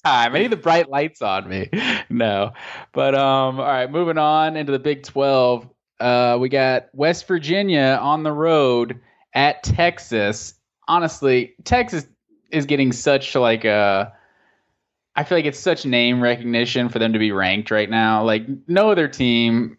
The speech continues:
with Texas's resume right now would be ranked, but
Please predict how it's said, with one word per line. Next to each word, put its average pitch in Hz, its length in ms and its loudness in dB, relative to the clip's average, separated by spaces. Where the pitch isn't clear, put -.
with 123 300 -4
Texas's 110 520 -4
resume 107 420 0
right 101 180 0
now 95 200 0
would 90 80 -4
be 92 140 -2
ranked, 87 460 -2
but 101 320 -2